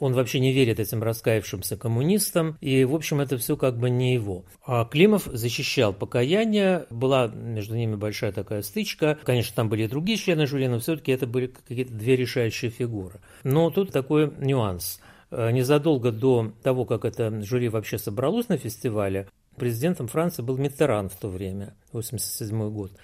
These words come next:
И именно он, э, собрал жюри Каннского фестиваля, поскольку это был юбилейный сороковой фестиваль, и пригласил их на ужин, во время которого, как бы, между прочим, сказал: «А когда Франция получала последний раз главный приз Каннского фестиваля?»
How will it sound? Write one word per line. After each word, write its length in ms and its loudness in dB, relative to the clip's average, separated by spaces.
И 80 2
именно 300 4
он, 380 2
э, 180 -2
собрал 800 2
жюри 340 4
Каннского 460 0
фестиваля, 440 0
поскольку 380 -2
это 140 -2
был 120 -2
юбилейный 560 2
сороковой 460 0
фестиваль, 680 -4
и 80 0
пригласил 640 2
их 140 -2
на 360 0
ужин, 480 -6
во 160 4
время 240 6
которого, 480 4
как 220 0
бы, 80 0
между 260 0
прочим, 460 -2
сказал: 640 0
«А 120 2
когда 320 4
Франция 480 2
получала 460 4
последний 480 2
раз 200 4
главный 400 4
приз 300 0
Каннского 380 2
фестиваля?» 760 -2